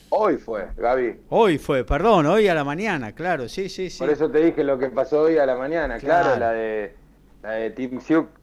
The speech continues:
Speaker 2: Claro.
Speaker 1: Eh, así que a-, ahora después lo vamos, lo vamos a analizar. No hay mucho que analizar, tampoco se sabía lo que iba a pasar,
Speaker 2: Claro.
Speaker 1: ya que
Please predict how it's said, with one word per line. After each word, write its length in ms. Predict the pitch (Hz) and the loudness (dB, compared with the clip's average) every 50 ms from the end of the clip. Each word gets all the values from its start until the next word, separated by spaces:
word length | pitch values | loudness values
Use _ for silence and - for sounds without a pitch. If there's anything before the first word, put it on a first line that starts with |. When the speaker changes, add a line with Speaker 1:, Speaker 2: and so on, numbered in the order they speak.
| _ _ _ _ _ | _ _ _ _ _
Speaker 2:
Claro. 380 | - - 101 101 98 98 113 139 | -18 -14 -14 -12 -12 -12 -12 -10
Speaker 1:
Eh, 300 | 101 104 101 98 98 98 | -8 -6 -4 -2 -2 -2
así 300 | 98 101 107 107 107 123 | 0 -2 -2 -2 -4 -6
que 80 | 117 131 | -2 0
a-, 260 | 135 139 135 - - - | 2 2 2 0 -2 -2
ahora 560 | 123 127 135 131 127 123 117 113 110 107 104 104 | 0 2 2 4 4 4 4 4 2 2 0 -2
después 360 | 107 107 - - - 135 127 | -4 -6 -8 -8 -6 -4 0
lo 100 | 123 120 | 2 2
vamos, 440 | 120 120 120 117 110 104 101 98 98 | 2 0 -2 -2 -2 -2 -2 -4 -2
lo 80 | 101 | -2
vamos 240 | 107 110 113 110 107 | -2 -2 -2 -4 -6
a 40 | 104 | -4
analizar. 520 | 104 104 104 101 - 131 135 147 156 143 | -6 -6 -6 -6 -4 0 0 0 0 -2
No 200 | 123 131 151 156 | -4 -2 -2 -2
hay 100 | 151 147 | 0 -2
mucho 320 | 143 147 147 143 - 123 104 | -2 -4 -6 -4 -6 -6 -6
que 60 | 113 | -4
analizar, 440 | 113 113 113 113 107 - 135 131 120 | -6 -6 -8 -8 -4 -2 -2 -2 -2
tampoco 340 | 123 120 120 131 120 123 117 | -4 -6 -6 -6 -8 -8 -10
se 120 | - 107 | -10 -10
sabía 300 | - 113 113 127 127 123 | -8 -6 -4 -2 -2 -2
lo 120 | 117 110 98 | -4 -6 -8
que 100 | 101 113 | -6 -4
iba 100 | 117 113 | -4 -4
a 80 | 104 | -4
pasar, 340 | - - - 135 143 151 147 | -6 -10 -4 0 0 0 0
Speaker 2:
Claro. 300 | 131 98 95 92 92 - - _ _ _ _ _ - | -2 -8 -10 -14 -16 -18 -20 _ _ _ _ _ -10
Speaker 1:
ya 220 | - 113 113 101 - | -6 -6 -6 -6 -6
que 540 | 110 107 110 107 104 104 101 101 95 - | -6 -6 -4 -4 -4 -4 -4 -6 -8 -10